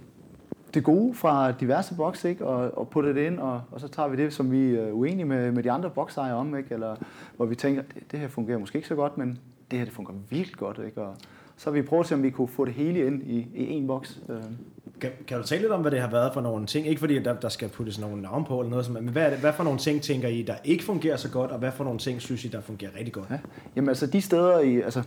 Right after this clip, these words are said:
Speaker 1: det, det er jo igen det her med, når det bliver så stort, ikke, så er det jo svært at overskue en hel boks på én gang. Det her med, at folk, de deler folk op i kasser, det er sådan lidt for mig, øh, sådan Fitness World-agtigt. Du går ind i en kasse, laver dit, øh, show, og så går du hjem. Hvor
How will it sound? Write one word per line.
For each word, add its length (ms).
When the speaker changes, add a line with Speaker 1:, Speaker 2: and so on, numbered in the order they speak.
Speaker 1:
det, 80
det 80
er 60
jo 20
igen 200
det 80
her 80
med, 140
når 100
det 100
bliver 140
så 100
stort, 340
ikke, 160
så 60
er 20
det 80
jo 40
svært 220
at 60
overskue 460
en 60
hel 200
boks 420
på 80
én 20
gang. 260
Det 80
her 60
med, 160
at 240
folk, 300
de 60
deler 320
folk 300
op 120
i 40
kasser, 360
det 60
er 40
sådan 140
lidt 120
for 120
mig, 360
øh, 240
sådan 260
Fitness 340
World-agtigt. 360
Du 60
går 100
ind 100
i 20
en 60
kasse, 320
laver 260
dit, 160
øh, 80
show, 300
og 80
så 160
går 120
du 60
hjem. 260
Hvor 460